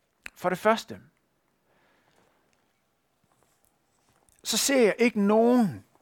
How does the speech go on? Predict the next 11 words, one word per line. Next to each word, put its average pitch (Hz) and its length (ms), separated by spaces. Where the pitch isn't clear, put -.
tro, - 440
nogen 196 340
livsfilosofi 180 920
eller 175 140
noget 185 340
verdensbillede 165 920
med 180 180
et 165 80
mere 202 520
robust - 720
og 170 140